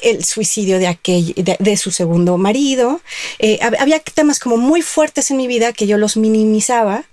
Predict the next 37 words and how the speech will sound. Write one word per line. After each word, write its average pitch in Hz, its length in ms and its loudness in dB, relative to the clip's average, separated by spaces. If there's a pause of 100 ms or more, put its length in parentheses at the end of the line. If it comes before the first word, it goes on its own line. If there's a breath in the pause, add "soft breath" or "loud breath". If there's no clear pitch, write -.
(520 loud breath)
y, 214 300 0
y 226 60 0
siempre 247 440 0
como 196 320 0
que - 120 -4
mostraba 233 560 0
al 226 100 2
mundo 240 260 2
una 214 220 0
cara 214 260 2
de 185 140 0
"Frida 226 340 0
siempre 240 420 -2
está 214 280 -2
bien", 208 360 0 (580 loud breath)
y 226 100 0
por 208 200 2
dentro, 202 280 0
pues, - 240 -4
cargaba 190 440 0
mucho 196 380 0
de, 220 300 -2
de 175 80 -2
lo 165 180 -4
que - 120 -4
no 175 160 2
mostraba, 175 580 0
¿no? 175 100 0
Entonces 214 460 -2
fue, 233 380 0 (260 loud breath)
fue 233 160 0
por 247 100 2
eso 247 200 -2
tan 233 320 0
determinante 180 580 -2
para - 200 -10
mí. 147 120 -16